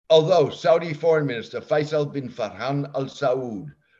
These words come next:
rejected as very cynical assertions that Mister bin Salman was seeking to shore up his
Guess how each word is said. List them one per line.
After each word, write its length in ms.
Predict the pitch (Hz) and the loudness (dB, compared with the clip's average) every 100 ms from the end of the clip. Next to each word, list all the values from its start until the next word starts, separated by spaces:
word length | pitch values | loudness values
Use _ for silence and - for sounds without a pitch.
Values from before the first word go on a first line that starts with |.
| - | -4
rejected 720 | 143 139 143 160 147 151 147 | 0 0 2 2 2 -8 -8
as 240 | 123 - | -8 -10
very 500 | 107 104 175 156 131 | -14 0 4 4 2
cynical 720 | 113 - 147 123 - 87 76 _ _ _ 127 | -4 -4 -4 -4 -8 -12 -12 _ _ _ -8
assertions 640 | 123 160 151 143 135 - | -2 2 2 0 -8 -8
that 180 | 123 117 | -10 -10
Mister 260 | 123 - | -14 -14
bin 240 | 110 139 120 | -10 -8 -10
Salman 540 | - 120 120 120 117 | -6 -6 -4 -6 -6
was 260 | 110 104 - | -8 -10 -10
seeking 380 | 139 135 135 120 | -10 -10 -14 -14
to 140 | 107 | -14
shore 520 | - - 147 151 147 | -14 -2 2 2 0
up 180 | 143 143 | -4 -6
his 200 | 143 - | -10 -12